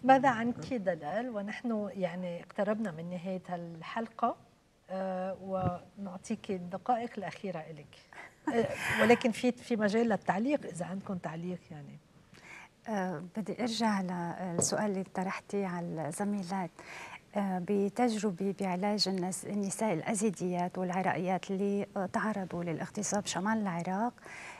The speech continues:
Speaker 2: كانت تجربة كتير صعبة حقيقة لإلي طبعا كثيرابويترين. رجعت وقلت: "سأتوقف".
Speaker 1: نشير فقط دلال ال-، إلى أنك عايشة في ألمانيا كي نفسر، آه، بعض التعبير اللي
Speaker 2: آه.
Speaker 1: خرجت منك.
Speaker 2: صحيح،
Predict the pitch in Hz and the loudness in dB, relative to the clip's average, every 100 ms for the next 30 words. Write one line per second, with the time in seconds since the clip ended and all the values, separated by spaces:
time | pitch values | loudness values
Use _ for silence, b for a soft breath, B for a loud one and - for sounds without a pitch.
0 | - - 247 226 262 220 226 - - 254 | -10 2 4 6 6 6 2 0 0 2
1 | 240 214 170 156 170 - - 202 190 202 | 4 4 4 2 0 0 0 0 0 2
2 | 190 180 175 165 160 156 147 151 165 131 | 6 6 4 0 -2 -2 0 0 2 0
3 | 123 - 175 156 254 277 254 185 156 135 | 0 2 2 6 6 6 6 4 4 0
4 | - B B B B - 220 202 208 285 | -6 B B B B 0 2 6 8 6
5 | - 240 254 233 - 208 - 226 247 - | 6 4 4 2 2 2 2 4 4 4
6 | - 247 233 - 202 214 - 254 - - | 2 2 4 0 -2 -2 0 0 0 -4
7 | - 262 - - 175 165 185 202 214 196 | 0 -2 -2 -8 -6 -4 0 2 0 -2
8 | 185 180 220 202 202 202 214 202 - 208 | -6 -6 -4 -4 -4 -4 -4 -2 -2 -2
9 | 214 196 - 190 190 190 208 190 151 156 | 0 -2 -2 -2 0 0 2 0 -2 -8
10 | - 185 180 180 214 202 - 190 190 B | -2 0 0 0 0 0 2 2 2 B
11 | 220 B B B - 330 202 202 202 190 | -4 B B B 6 8 10 8 8 12
12 | 240 220 - 190 190 233 233 202 185 240 | 12 10 8 6 12 12 12 10 8 8
13 | - - 240 226 226 208 - 202 190 170 | 4 8 10 10 8 4 2 2 4 2
14 | - 269 247 247 | 2 4 4 0